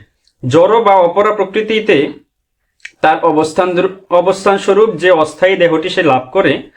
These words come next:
সেটি বিভিন্ন ধরনের কার্যকলাপ এবং তাদের ফলস্বরূপ প্রতিক্রিয়াসমূহের কারণ।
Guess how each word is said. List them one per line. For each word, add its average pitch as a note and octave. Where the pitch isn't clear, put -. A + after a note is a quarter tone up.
সেটি A#3
বিভিন্ন F#3+
ধরনের G3+
কার্যকলাপ D#3
এবং D3+
তাদের D3+
ফলস্বরূপ D#3+
প্রতিক্রিয়াসমূহের G#3+
কারণ। A2